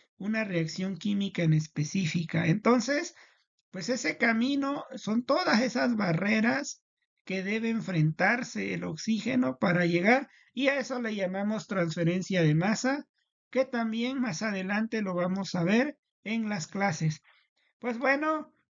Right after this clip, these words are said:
por mi parte es todo. Agradezco tu atención. Espero te haya gustado esta clase y puedas reflexionar por qué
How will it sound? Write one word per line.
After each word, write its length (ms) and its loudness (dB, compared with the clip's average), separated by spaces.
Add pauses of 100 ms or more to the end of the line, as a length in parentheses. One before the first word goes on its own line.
(260)
por 200 12
mi 140 6
parte 520 4
es 160 -4
todo. 540 4 (100)
Agradezco 800 -2
tu 140 0
atención. 760 4
Espero 720 2 (160)
te 140 -2
haya 260 0
gustado 440 0
esta 300 0
clase 560 4 (320)
y 140 -4
puedas 400 -2
reflexionar 880 0
por 240 -2
qué 320 4